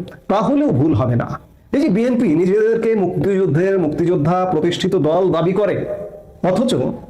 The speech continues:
গত পনেরো মাসে মুক্তিযুদ্ধ নিয়ে এত অবমাননাকর কন-, কর্মকাণ্ড বাংলাদেশে হয়েছে, বিএনপি কোথাও প্রতিবাদ করেছে দেখেছেন?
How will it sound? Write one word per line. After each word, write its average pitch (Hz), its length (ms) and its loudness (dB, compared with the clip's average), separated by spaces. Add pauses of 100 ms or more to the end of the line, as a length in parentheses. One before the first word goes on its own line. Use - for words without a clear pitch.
(640)
গত 220 260 2
পনেরো 233 260 2
মাসে 226 200 0
মুক্তিযুদ্ধ 202 760 0
নিয়ে 240 200 2
এত 254 380 -2
অবমাননাকর 202 760 2
কন-, 175 300 0
কর্মকাণ্ড 180 560 0
বাংলাদেশে 160 420 0
হয়েছে, 120 460 0 (340)
বিএনপি 208 200 0
কোথাও 202 200 0
প্রতিবাদ 185 500 0
করেছে 269 260 2
দেখেছেন? 147 440 0